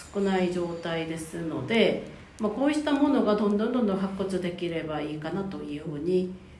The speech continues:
思っています。あともう一つは、この本でちょっとできなかったのが、あの、先ほど、お、ジョン・ジエさんの質問にもあった、あの、春光伝、チュニャンジョンの話にもちょっとあったんですけれども、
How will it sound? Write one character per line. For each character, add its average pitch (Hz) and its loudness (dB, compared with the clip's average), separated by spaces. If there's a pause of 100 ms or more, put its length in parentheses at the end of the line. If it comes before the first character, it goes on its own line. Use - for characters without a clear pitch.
(140)
思 160 -4
っ - -6
て 165 -4 (440)
い - -4
ま 147 -2
す。 120 -10
あ 185 -4
と 180 2
も 262 4
う 294 -2
一 302 -2
つ 202 -4
は、 190 4
こ 240 -2
の 294 4
本 339 4
で 214 6
ち 208 0
ょ 214 2
っ 208 -2 (360)
と 190 4
で 175 -2
き 214 0
な 220 6
か 214 0
っ 202 -2
た 185 0
の 147 0
が、 196 4 (680)
あ 180 0
の、 160 0
先 226 0
ほ 277 4
ど、 190 4
お、 180 2
ジ 190 0
ョ 214 6
ン・ 220 6
ジ 233 2
エ 277 4
さ 208 0
ん 175 2
の 156 0
質 202 -2
問 185 4
に 175 4
も 165 0
あ 190 0
っ 190 -4
た、 170 -2
あ 156 -2
の、 156 -2
春 208 0
光 247 0
伝、 156 -2
チ - -10
ュ 214 2
ニ 233 4
ャ 247 4
ン 240 4
ジ 214 4
ョ 202 4
ン 196 4
の 190 4
話 190 0
に 226 2
も 202 2
ち 170 -2
ょ - -6
っ - -8
と 156 -8
あ 160 -4
っ 156 -6
た 165 -6
ん 165 -2
で 147 -4
す - -10
け 151 -8
れ 156 -4
ど 143 -6
も、 190 2